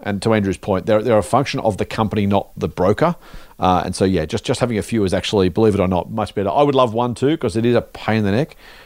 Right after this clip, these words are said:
um, but it's much, much better to have a couple than have to deal with every single company and talk to their internal share registry, which is how things used to be.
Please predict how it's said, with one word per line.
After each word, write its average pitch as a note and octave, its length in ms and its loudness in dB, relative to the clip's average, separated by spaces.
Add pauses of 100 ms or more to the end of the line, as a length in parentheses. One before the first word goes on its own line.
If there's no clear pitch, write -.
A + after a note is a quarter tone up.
(120)
um, F#2+ 300 -2
but G#2+ 120 2
it's F#2+ 120 0
much, G#2+ 240 0
much G2+ 160 0
better G2 160 2
to F#2 80 0
have F#2+ 140 2
a F#2+ 40 -2
couple F2+ 340 -4
than F2+ 140 -4
have E2 180 -2
to G2+ 60 -4
deal G2 80 4
with F2 100 4
every F2 200 4
single F2+ 260 -2
company E2 480 -2 (340)
and F2+ 80 -8
talk G#2 140 0
to F#2 60 -2
their F#2 260 0
internal F#2 580 -2
share F#2 220 0
registry, E2+ 320 -4
which D#2 140 -2
is D2 60 -8
how D#2 140 0
things D2+ 240 -6
used D#2 180 -8
to - 40 -4
be. D#2+ 160 -2